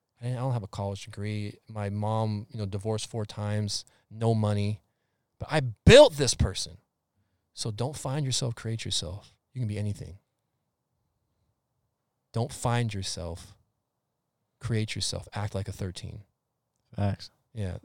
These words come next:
Speaker 1: Another cool point from a book that I encourage everyone to read is Atomic Habits by James Clear.
Speaker 2: One of the greats.
Speaker 1: It's just classic, these Atomic Habits. So if you guys write anything down or starting a business or want it to change, wanna lose weight, wanna get stronger, just write this down and l-, embody these words.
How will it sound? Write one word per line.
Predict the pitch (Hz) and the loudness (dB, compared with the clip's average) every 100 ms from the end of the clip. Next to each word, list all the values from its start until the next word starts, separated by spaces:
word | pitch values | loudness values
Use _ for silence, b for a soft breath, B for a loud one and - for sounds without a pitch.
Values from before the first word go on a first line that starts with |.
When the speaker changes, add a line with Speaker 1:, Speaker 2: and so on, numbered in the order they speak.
| - | -4
Speaker 1:
Another | 120 147 160 113 | 0 2 2 0
cool | - 135 120 | -2 -4 2
point | - 120 110 - | 2 2 -4 -6
from | 107 | -6
a | 104 | -4
book | 113 107 | -2 -2
that | 101 95 | -4 -4
I | 101 - | -6 -6
encourage | 104 107 104 | -6 -4 -6
everyone | 110 110 | -2 -2
to | 101 | -2
read | 104 107 | -4 -6
is | 98 95 - b - | -6 -8 -10 b -16
Atomic | 104 - 117 107 - | -12 -6 -4 -6 -6
Habits | 110 107 95 | -6 -6 -6
by | - | -8
James | 92 98 98 95 | -8 -6 -6 -6
Clear. | - 95 85 | -8 -10 -2
Speaker 2:
One | 98 | 0
of | 95 | -2
the | |
greats. | - 69 67 - - - | -4 -6 -6 -8 -14 -14
Speaker 1:
It's | - | -4
just | 143 - | -2 0
classic, | - 147 120 | 0 0 0
these | 117 113 | -2 -4
Atomic | 127 131 113 | -4 -4 -2
Habits. | 107 98 | -4 -2
So | 113 | -4
if | 104 - _ _ - | -6 -14 _ _ -2
you | 170 | 2
guys | 180 | 4
write | 151 143 | 4 4
anything | 139 131 123 | 4 2 2
down | 110 110 107 | 2 2 2
or | |
starting | - 120 123 | 2 0 0
a | |
business | 110 110 110 104 | 0 0 0 -2
or | 98 | -4
want | 104 113 | -2 -4
it | - | -4
to | |
change, | 110 113 107 104 | -4 -2 -2 0
wanna | 107 | -2
lose | 107 101 | -2 -2
weight, | 101 107 | -2 -2
wanna | 107 104 | -2 -2
get | 101 | -4
stronger, | 104 107 113 104 | -4 -2 -2 -4
just | 107 98 | -6 0
write | 123 147 | 2 2
this | 143 123 | 0 0
down | 120 117 | -2 -2
and | 107 | -4
l-, | 110 | -4
embody | 113 110 120 131 127 | -4 0 2 2 2
these | 120 113 | 2 0
words. | 104 104 92 - | 0 -4 -4 -10